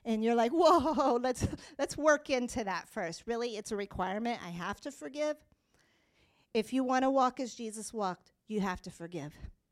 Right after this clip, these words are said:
It is a requirement. Because the Bible says that if you do not forgive your brother from your heart, then the Heavenly Father won't forgive you.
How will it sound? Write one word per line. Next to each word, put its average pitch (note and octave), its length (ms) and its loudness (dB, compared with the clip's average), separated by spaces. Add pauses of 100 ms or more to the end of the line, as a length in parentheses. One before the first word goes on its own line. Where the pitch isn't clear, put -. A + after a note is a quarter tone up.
(1080)
It A3 140 2
is A3 180 2
a A3+ 80 2
requirement. D#3+ 720 -4 (1700)
Because C4 260 0
the B3 120 4
Bible C#4 420 4
says A#3 500 0 (760)
that A3 100 0
if G#3+ 200 -6
you C4 280 4
do C#4 140 2
not B3 220 2
forgive A3+ 340 0
your A#3 80 2
brother G3 440 2 (680)
from A3+ 200 2
your C4+ 140 4
heart, G3 420 -2 (1200)
then A3+ 160 0
the A3 60 2
Heavenly G#3+ 340 -2
Father G#3 320 -2
won't F#3+ 160 -6
forgive F#3 320 -8
you. D#3 240 -6